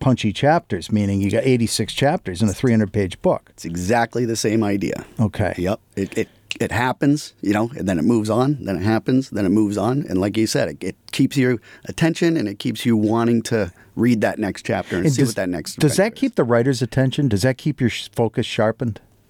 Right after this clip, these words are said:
Speaker 2: Yes, absolutely, 'cause you're, 'cause you, you're just always moving forward, you know?
Speaker 1: Yeah.
Speaker 2: You're not, I mean, there's, you know, <sighs> you're not stagnant, like, "Oh, I gotta, I gotta move this along." It's just,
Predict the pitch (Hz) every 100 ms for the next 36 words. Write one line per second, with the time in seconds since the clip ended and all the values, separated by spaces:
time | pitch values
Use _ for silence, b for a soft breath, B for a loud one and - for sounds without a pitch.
0 | - 95 92 - - - 98 92 - 104
1 | 160 - 98 120 107 113 107 - 120 98
2 | 104 98 - 110 104 101 117 110 104 104
3 | - _ b _ - - 107 120 104 95
4 | - 123 98 - - 95 110 101 113 127
5 | 127 123 B B B 120 127 131 127 147
6 | 147 139 139 120 117 110 123 - 906 906
7 | - - - - _ - - - - -
8 | - 143 139 - - 143 117 110 95 -
9 | 73 65 101 110 120 90 - - 117 117
10 | 113 113 101 - 85 104 101 67 - -
11 | - - - 98 -